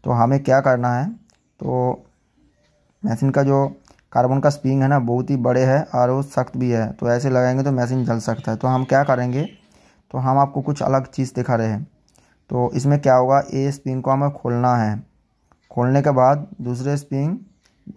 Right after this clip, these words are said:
जो पुराना वाला स्प्रिंग है इसमें फिटिंग करेंगे, नया वाला स्प्रिंग खोल देंगे। तो ऐसे करके भी हम काम करते हैं। तो स्प्रिंग को आप बाहर कर लेना ऐसे कुछ सामान से। तो हम थोड़ा फास्ट में आपको दिखा देते हैं।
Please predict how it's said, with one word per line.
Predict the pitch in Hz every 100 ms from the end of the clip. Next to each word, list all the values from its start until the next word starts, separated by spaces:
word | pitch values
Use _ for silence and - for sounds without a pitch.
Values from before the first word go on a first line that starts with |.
| _ _ _ -
जो | 127
पुराना | 127 139 147
वाला | 139 139
स्प्रिंग | - 131 131
है | 143
इसमें | 135 139
फिटिंग | 143 131 131
करेंगे, | 131 135 151
नया | 131 123
वाला | 127 135
स्प्रिंग | 135 143 147
खोल | 123 117
देंगे। | 113 107 104 - _ _ _ -
तो | 123
ऐसे | 127 147
करके | 143 139 147
भी | 147
हम | 156 156
काम | 147 123 127
करते | 123 117 -
हैं। | 117 107 101 - _ _ _ _ _ _ _ _ _ _ _ _ _ _
तो | 123
स्प्रिंग | 123 - 135 139
को | 147
आप | 131
बाहर | 127 127
कर | 135 139
लेना | 139 139
ऐसे | 131 139
कुछ | 143 -
सामान | 127 131
से। | 135 151 180 _ _ _ _ _ _
तो | 127
हम | 135 135
थोड़ा | 139 135
फास्ट | - - 117 -
में | 135
आपको | - 139
दिखा | 135 143
देते | 139 143
हैं। | 143 156